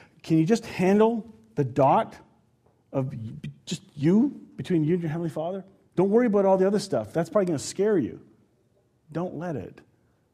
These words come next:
There are no expectations here. This is about you learning as an individual of what it can look like and give you some hope that there is hope. George Saris,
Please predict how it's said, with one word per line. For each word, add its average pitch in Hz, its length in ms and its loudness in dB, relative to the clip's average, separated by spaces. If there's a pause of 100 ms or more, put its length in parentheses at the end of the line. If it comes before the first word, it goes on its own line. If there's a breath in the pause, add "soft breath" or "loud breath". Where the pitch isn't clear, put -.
(540)
There 151 160 -2
are 185 180 0
no 180 160 0
expectations 151 800 -8
here. - 200 -16 (240)
This 135 120 -4
is 208 80 -4
about 180 240 -2
you 180 440 2
learning 165 480 2
as 143 180 -2
an 143 100 2
individual 131 1000 2 (280 loud breath)
of 135 120 -2
what 143 160 4
it 135 140 -4
can 175 640 0
look 147 240 0
like - 360 -14 (260 loud breath)
and 143 140 0
give 156 220 2
you 143 60 -2
some 135 220 -4
hope 156 400 -2 (120)
that 151 160 0
there 135 180 -2
is 117 320 2
hope. - 340 -10 (1300 soft breath)
George 185 320 4
Saris, 151 640 0